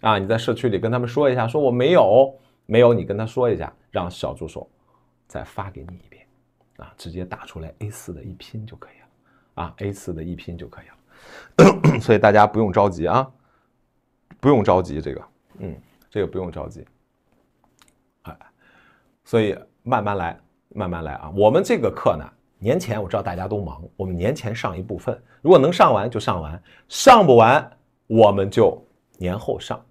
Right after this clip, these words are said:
好吧？慢慢上。A四，A四的打印两张稿子一拼就可以了啊。<clears throat> 回看多久？我什么时候上完了？一个月之后。什么时候上完了？一个月之后。如果你有三六五的回放，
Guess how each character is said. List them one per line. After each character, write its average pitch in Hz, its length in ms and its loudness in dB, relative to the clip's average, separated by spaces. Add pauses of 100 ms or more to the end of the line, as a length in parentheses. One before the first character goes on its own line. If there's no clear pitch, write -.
(260)
好 107 140 -2
吧？ 113 300 2 (120)
慢 135 160 0
慢 156 160 -2
上。 - 240 -8 (520)
A 196 220 6
四 - 260 -10 (580)
，A 190 180 4
四 175 360 -4
的 69 140 -8
打 - 220 -8
印 95 240 -12
两 - 160 -18 (120)
张 120 320 -8
稿 - 320 -10
子 - 160 -18
一 110 140 -14
拼 160 440 -10
就 117 140 -8
可 - 240 -14
以 80 80 -12
了 80 260 -12 (480)
啊。 90 260 -8 (120)
<clears throat> - 360 -16
回 185 200 2
看 196 240 0
多 170 140 4
久？ 98 300 -4
我 120 140 4
什 170 180 2
么 233 100 4
时 226 80 4
候 196 60 4
上 180 200 4
完 117 160 6
了？ - 160 -4 (180)
一 110 120 -8
个 127 60 0
月 107 140 0
之 - 140 -10
后。 - 180 -14 (840)
什 - 200 4
么 233 120 8
时 226 80 2
候 180 80 6
上 175 160 6
完 117 160 4
了？ 117 120 2
一 110 120 -2
个 123 60 2
月 104 140 2
之 110 100 -6
后。 101 180 -4
如 180 200 0
果 208 120 6
你 175 100 4
有 160 120 6
三 170 200 2
六 175 120 4
五 87 160 2
的 87 80 -6
回 101 160 -2
放， 131 200 -2